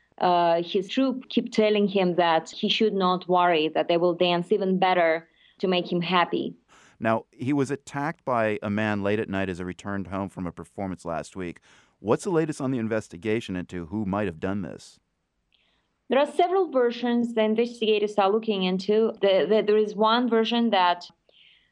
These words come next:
Speaker 1: somebody, um, might have been angry with him for, for not giving a part in a ballet.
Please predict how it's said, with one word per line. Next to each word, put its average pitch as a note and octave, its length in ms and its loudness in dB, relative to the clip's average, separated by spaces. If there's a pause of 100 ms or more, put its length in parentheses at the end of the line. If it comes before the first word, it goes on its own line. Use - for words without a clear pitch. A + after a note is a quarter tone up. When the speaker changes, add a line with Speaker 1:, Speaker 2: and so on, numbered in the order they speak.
(120)
Speaker 1:
somebody, A#3+ 720 2 (220)
um, F#3+ 600 4
might G#3 240 2
have F#3+ 140 -10
been G#3 280 -2
angry G#3+ 440 2
with A3 220 -2
him A3+ 460 0
for, F3+ 520 4 (220)
for A3 100 2
not G#3 200 2
giving F#3 320 0
a F#3 60 0
part F#3+ 460 0
in F3+ 140 0
a E3+ 40 -2
ballet. E3+ 600 0